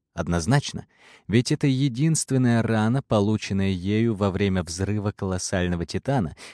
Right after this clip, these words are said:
в то время как весь ее остальной отряд погиб. Те ребята уже не узнали правды о мире, сокрытой Гришей Егером в подвале старого дома. А Ханжи ценой одного только глаза выжила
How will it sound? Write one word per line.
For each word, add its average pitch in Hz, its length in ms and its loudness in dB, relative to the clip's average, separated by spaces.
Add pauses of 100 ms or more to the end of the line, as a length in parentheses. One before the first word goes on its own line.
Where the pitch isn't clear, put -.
в - 100 -18
то 110 100 4
время 135 360 2
как 127 220 -4
весь 127 520 0
ее 127 260 2
остальной 101 600 0
отряд - 640 -4
погиб. 107 420 -2 (1040)
Те 180 180 4
ребята 170 400 4
уже 151 280 4
не 151 120 4
узнали 139 520 2
правды 92 440 0
о 85 140 4
мире, 127 340 2 (180)
сокрытой 123 680 0
Гришей 107 500 0
Егером 127 560 2
в - 100 -16
подвале 90 520 2
старого 85 440 0
дома. 98 320 2 (460)
А 104 120 0
Ханжи 135 640 2
ценой 135 480 0
одного 139 560 0
только 160 400 0
глаза 127 560 2
выжила 90 580 0